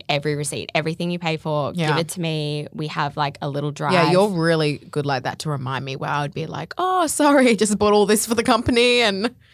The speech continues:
Speaker 1: Well,
Speaker 2: you know? <laughs>
Speaker 1: because I learned from when we did Saskia collection and we would
Speaker 2: Yeah.
Speaker 1: just buy all this stuff.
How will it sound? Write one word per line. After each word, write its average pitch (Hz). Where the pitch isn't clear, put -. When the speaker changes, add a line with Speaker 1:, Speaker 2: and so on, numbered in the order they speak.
Speaker 1:
Well, 226
Speaker 2:
you -
know? 339
<laughs> -
Speaker 1:
because 247
I 226
learned 180
from 202
when 190
we 180
did 175
Saskia 175
collection 170
and 165
we 170
would 175
Speaker 2:
Yeah. 170
Speaker 1:
just 170
buy 165
all 190
this 160
stuff. 170